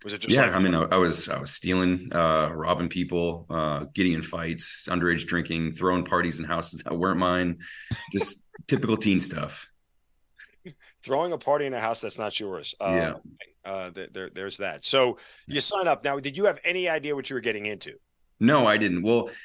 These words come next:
Speaker 2: I, I knew briefly about what I was gonna get into. The recruiter laid it out as, "You're gonna go wa-, you're gonna go to war, you're gonna shoot guns, and you're gonna learn how to blow stuff up." And he sold me right on that. So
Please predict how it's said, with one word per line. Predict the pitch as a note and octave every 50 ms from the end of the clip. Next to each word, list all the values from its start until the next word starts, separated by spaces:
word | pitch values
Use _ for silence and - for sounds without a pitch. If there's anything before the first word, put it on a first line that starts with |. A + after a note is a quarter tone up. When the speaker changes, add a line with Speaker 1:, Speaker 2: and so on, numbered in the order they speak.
| - -
Speaker 2:
I, | - C3+ - -
I | D3+
knew | E3+ F#3 E3+ A#2+ -
briefly | - A#2+ B2 A#2 - F#2 F2+
about | F2 F2 D2+
what | D#2+ F2
I |
was | F2 E2
gonna | G2 F2+ F2
get | D#2+ F2 D#2+
into. | D#2+ D#2+ D#2+ E2 D#2
The | E2 E2+
recruiter | E2 E2+ - - C#3+ B2+ B2+ A#2
laid | G#2+ A2 G#2+ F#2+
it | G2 F2+
out | F#2+ F#2+ F#2+ F2+
as, | F2 E2+ E2+ E2 E2+
"You're | F2+ F#2
gonna | F2+ G2 F#2+ F#2
go | F2+ F#2+ G2
wa-, | G2+ G2+ G2 F#2 F#2
you're | F#2 F#2
gonna | F2 G2 G2
go | G2 G#2+
to | G#2 G#2
war, | G2+ F#2+ F#2 F#2 F2+ F2+ G2+ G2+ G#2 -
you're | - F#2 F#2 F2+ F2+
gonna | F2 F2+ F2+
shoot | - - G#2 F#2+ E2+
guns, | F2+ F2+ F2+ F#2 F2
and | F#2
you're | F#2 E2+
gonna | F2 F2 F2+
learn | F2+ F2
how | F2 F2+
to | F2
blow | D2 E2+ F2 E2+
stuff | D#2+ - - E2+ D#2+ - -
up." | E2 D2+ - -
And | E2 E2
he | D#2+
sold | - - G#2+ G#2 G2 F#2+
me | F#2 F2 E2+ D#2+ F2 -
right | F2+ F#2 F2+ F2
on | F2 E2 D#2+ E2
that. | E2 D#2+ D2+ -
So | - F#2+ F2 F2 E2+ E2+